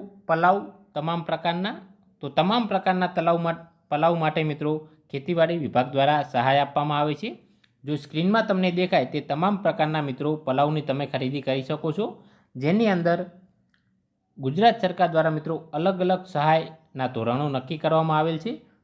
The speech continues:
તો મિત્રો તમને પાંત્રીસ હજારથી લઈને ચુમ્માલીસ હજાર રૂપિયા સુધીની સબસિડી અલગ અલગ પ્રકારના પલાવની અંદર ચૂકવવામાં આવશે.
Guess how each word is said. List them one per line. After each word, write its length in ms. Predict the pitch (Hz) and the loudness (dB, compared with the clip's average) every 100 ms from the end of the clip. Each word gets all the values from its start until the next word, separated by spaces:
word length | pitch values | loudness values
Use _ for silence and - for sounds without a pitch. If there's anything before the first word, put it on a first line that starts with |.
| - | -10
તો 20 | 139 | -8
મિત્રો 240 | 143 170 | -4 -4
તમને 240 | 160 165 156 160 | -2 -2 -2 0
પાંત્રીસ 400 | 147 151 214 - | 0 0 -2 0
હજારથી 400 | 127 147 151 165 | 2 2 2 -2
લઈને 220 | 160 160 135 | -2 -2 -6
ચુમ્માલીસ 420 | 143 147 165 196 175 | -6 -2 0 0 -2
હજાર 220 | 127 147 | 0 -2
રૂપિયા 320 | 143 143 143 | 0 0 -2
સુધીની 380 | 143 151 170 139 - - _ | 0 -2 0 -2 -6 -20 _
સબસિડી 560 | - 131 - 175 165 - - | -4 -4 -2 0 0 -2 -2
અલગ 280 | 147 170 | 0 0
અલગ 200 | 165 165 - | 0 -2 -4
પ્રકારના 460 | 139 127 139 143 - | -6 0 0 0 -2
પલાવની 420 | 127 139 147 135 | 0 0 0 -2
અંદર 180 | 120 135 | -2 -4
ચૂકવવામાં 720 | - 120 151 123 98 107 160 196 - - _ - | -6 -4 -2 0 0 0 0 -2 -10 -20 _ 0
આવશે. 380 | 170 208 202 | 0 0 -6